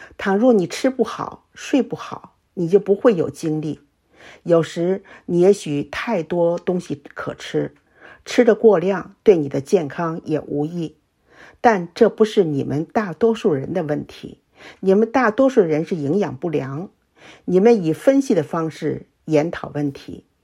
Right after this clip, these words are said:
想要考察这个，核对那个。你若继续这样，最终就要装棺材了。每当你试着找出谁对谁错，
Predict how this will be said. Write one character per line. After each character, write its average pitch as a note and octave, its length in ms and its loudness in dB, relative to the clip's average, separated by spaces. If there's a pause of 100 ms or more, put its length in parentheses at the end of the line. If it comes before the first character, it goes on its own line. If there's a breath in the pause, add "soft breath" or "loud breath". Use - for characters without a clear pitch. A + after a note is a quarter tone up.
(280 loud breath)
想 D#3+ 180 0
要 E3 320 0
考 - 300 -10
察 D3+ 260 -10
这 G#3 220 4
个， - 220 -12 (120)
核 - 340 -4
对 G3 220 4
那 F3+ 260 -4
个。 - 180 -16 (520 soft breath)
你 F3 120 -2
若 A3+ 180 8
继 B3 240 2
续 - 180 -4
这 D3+ 140 0
样， C#3+ 360 -6 (140)
最 F#3+ 220 4
终 G3 340 0 (380)
就 E3+ 120 2
要 C#3 220 -2
装 F3 320 -4
棺 G#3+ 260 4
材 F3+ 220 -12
了。 - 220 -20 (640 loud breath)
每 F#3 180 6
当 C4+ 260 2
你 F#3 120 0
试 A#3 260 0
着 F3+ 100 2
找 D3 240 -2
出 G#3 520 2
谁 - 320 -2
对 G#3 280 4
谁 D#3 280 -6
错， - 420 -2